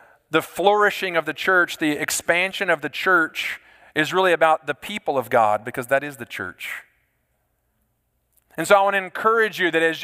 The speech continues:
as you see people using your gifts, using their gifts to,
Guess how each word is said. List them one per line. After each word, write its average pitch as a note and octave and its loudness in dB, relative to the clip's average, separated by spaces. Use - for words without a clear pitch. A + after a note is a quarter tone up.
as D#3+ -2
you G#3 -6
see A3+ -6
people C3+ -4
using G3 0
your F3+ 2
gifts, F3+ -2
using F#3+ -2
their G3+ 4
gifts D#3 0
to, D#3+ -4